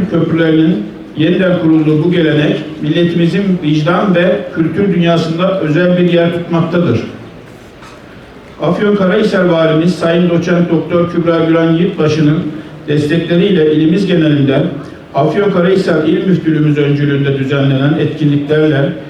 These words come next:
yirmi camimizde ve on dokuz Kur'an kursumuzda gerçekleştirilen Muharrem ayı ve Aşure günü programları vasıtasıyla on bir bine aşkın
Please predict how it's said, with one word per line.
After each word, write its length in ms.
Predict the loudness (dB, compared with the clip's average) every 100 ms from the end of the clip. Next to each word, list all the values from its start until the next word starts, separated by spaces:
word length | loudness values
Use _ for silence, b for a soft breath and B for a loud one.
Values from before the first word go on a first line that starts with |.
| B B -2
yirmi 320 | 2 2 2
camimizde 680 | 2 2 2 2 2 2 0
ve 100 | 0
on 280 | 0 0
dokuz 240 | 0 0 0
Kur'an 320 | 0 0 0
kursumuzda 520 | 0 0 0 0 0
gerçekleştirilen 960 | 0 0 0 -2 -2 -2 0 -2 -2 -2 -2 -6 B B -6
Muharrem 460 | 0 0 2 0
ayı 200 | 2 2
ve 120 | 2 0
Aşure 360 | 0 0 0
günü 240 | 2 0 -2
programları 580 | -2 0 2 2 2 2
vasıtasıyla 760 | 0 0 0 0 0 0 -2 -4 -10 B B B -4
on 220 | -2 0
bir 200 | 0 2
bine 160 | 2 2
aşkın 560 | 2 0 0 0 0